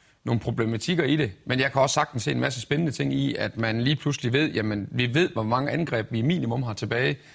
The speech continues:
når vi skal lægge en timeout. Vi kan ikke have de her udfald, hvor man lige går ind og søger et frikast, og så tager man en timeout. Og... Nu spiller vi jo mod Horsens her den anden dag, hvor jeg bare kan konstatere, at, at Horsens, øh,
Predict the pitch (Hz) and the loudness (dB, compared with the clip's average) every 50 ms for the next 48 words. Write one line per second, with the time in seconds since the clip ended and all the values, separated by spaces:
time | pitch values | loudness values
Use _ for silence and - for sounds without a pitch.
0 | - - - - - 131 135 127 113 - - 120 120 143 143 135 110 - 113 104 | -20 -20 -14 -4 0 2 2 2 2 0 0 2 2 2 2 0 -2 0 0 2
1 | 107 107 120 135 127 127 120 - 156 156 - - 156 156 156 143 131 143 139 120 | 2 4 2 2 2 0 -2 0 -2 -2 -2 -2 0 0 2 2 2 2 2 2
2 | 110 101 92 - - - - - - - 170 180 147 - 131 135 131 110 120 123 | 0 0 -2 -6 -12 -20 -20 -6 0 2 2 4 4 4 2 2 2 2 2 2
3 | 123 123 123 135 160 165 143 147 123 135 139 127 117 - 139 139 139 123 - - | 2 2 2 2 0 0 0 0 0 2 0 0 -2 0 2 2 2 2 0 0
4 | 120 127 - - 107 110 - 110 107 131 123 - 151 143 120 110 92 95 104 - | -2 -2 0 -2 -4 -4 -4 -6 -4 -4 -2 -2 0 0 0 0 -2 -4 -2 0
5 | 107 104 104 104 107 117 127 - - - - 95 95 92 90 - - - - - | 0 0 2 2 2 0 0 -4 -8 -8 -4 -4 -4 -4 -6 -10 -20 -20 -20 -20
6 | - - - - - - _ _ _ - - 143 135 - 156 156 147 147 147 139 | -20 -20 -20 -20 -20 -20 _ _ _ -4 -2 0 2 2 2 2 4 2 2 2
7 | 139 139 135 139 139 160 147 143 120 117 139 123 120 117 127 139 147 135 131 131 | 2 4 4 4 2 2 0 0 0 2 2 2 2 0 0 0 2 2 2 2
8 | 127 117 117 120 123 120 117 113 101 87 101 92 113 110 123 135 151 135 120 - | 0 -2 0 2 2 4 4 4 2 0 0 0 2 2 4 2 2 2 0 -2
9 | 135 123 120 - 117 - - 170 135 110 101 104 107 - - - - 110 117 123 | -2 -2 0 0 -2 0 2 2 2 2 0 -2 -2 -4 -4 -4 -4 -2 0 0
10 | 135 147 - - - - - - 110 107 107 98 87 101 | 0 0 0 -2 -6 -6 -4 -4 -4 -4 -2 -2 -4 -6